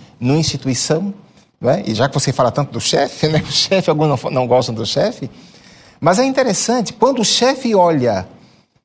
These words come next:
um funcionário lá da sua empresa, alguém da sua empresa, fazendo a coisa bem feita, fazendo de maneira assim excelente a sua atividade, por mais simples que ela seja,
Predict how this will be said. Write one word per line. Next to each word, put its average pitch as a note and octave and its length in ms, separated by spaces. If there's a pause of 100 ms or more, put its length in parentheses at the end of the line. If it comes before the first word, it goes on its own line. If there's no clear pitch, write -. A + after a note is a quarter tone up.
(220)
um C3 120
funcionário F#3+ 600
lá D#3 100
da C#3+ 100
sua F3+ 160
empresa, D3+ 640
alguém G2 380
da A3+ 120
sua F3 140
empresa, A2+ 380
fazendo D#3 520
a E3 60
coisa B2 440
bem C#3+ 260
feita, D3+ 680
fazendo B2 340
de D3 60
maneira C#3+ 200
assim D3 160
excelente B2 840 (540)
a A2+ 140
sua A3+ 280
atividade, B2+ 580
por A#3 160
mais A#3 220
simples - 380
que - 80
ela A2+ 120
seja, D3 500